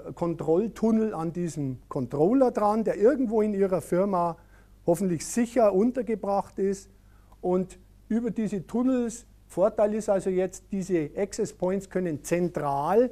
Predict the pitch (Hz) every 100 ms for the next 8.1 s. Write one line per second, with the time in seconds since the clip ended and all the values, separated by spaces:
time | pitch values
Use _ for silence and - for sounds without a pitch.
0 | - 185 175 - 180 175 170 160 147 123
1 | 170 208 254 233 - 202 220 - 196 214
2 | 226 220 - - - - 143 143 165 147
3 | - - - 151 147 151 - 92 - 151
4 | 180 185 208 190 226 233 - 180 190 -
5 | 220 - 190 - 151 185 226 - 190 202
6 | 196 - - 185 165 175 220 - 185 151
7 | 143 165 135 139 - 175 151 151 147 143